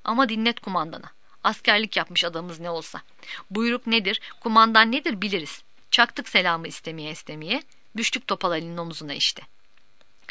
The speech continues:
Güldü Ali. Çerkez de güldü. Kesik kesik gülüşlerdi, acılı bir kıvancı belirtiyordu.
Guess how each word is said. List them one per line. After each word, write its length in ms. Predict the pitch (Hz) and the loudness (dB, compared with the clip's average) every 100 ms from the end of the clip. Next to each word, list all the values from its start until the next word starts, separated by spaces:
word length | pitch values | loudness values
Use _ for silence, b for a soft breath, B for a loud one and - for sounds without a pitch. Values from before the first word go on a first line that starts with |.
| B B B - | B B B -2
Güldü 280 | 240 208 196 | -2 2 2
Ali. 200 | 139 - - - - - | 0 -8 -18 -20 -20 -8
Çerkez 460 | - 190 196 190 151 | 2 2 2 -2 -2
de 80 | 147 | -8
güldü. 280 | 139 131 - - - b b - | -8 -12 -16 -20 -20 b b -8
Kesik 340 | 220 277 247 | -8 -8 -6
kesik 300 | 202 - 190 | -6 -6 -10
gülüşlerdi, 680 | 180 165 - 170 156 147 240 - - - | -10 -6 -4 -2 -2 -4 -12 -12 -20 -10
acılı 300 | 202 208 220 | -8 -4 -4
bir 100 | 196 | -4
kıvancı 480 | 190 190 165 175 170 | -8 -2 0 0 -4
belirtiyordu. 580 | 143 143 - 147 127 - | -6 -8 -10 -10 -10 -14